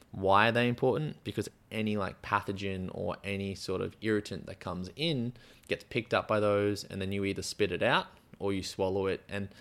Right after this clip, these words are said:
that happens at about a rate of two centimeters per hour, I think, roughly, or per minute.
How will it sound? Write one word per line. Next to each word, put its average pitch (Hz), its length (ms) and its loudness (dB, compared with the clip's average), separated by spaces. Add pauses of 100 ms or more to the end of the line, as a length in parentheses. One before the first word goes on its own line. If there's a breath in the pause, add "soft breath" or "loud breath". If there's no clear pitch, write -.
(180 loud breath)
that 123 160 2
happens 98 380 0
at 92 120 0
about 92 200 0
a 95 40 -2
rate 95 200 0
of 95 180 -6
two 98 320 -2
centimeters 95 760 -4 (1040 soft breath)
per 98 240 2
hour, 123 360 0
I 147 80 -4
think, 226 360 -8
roughly, 202 360 -6 (440 soft breath)
or 175 340 -2
per 104 160 -4
minute. 117 260 -4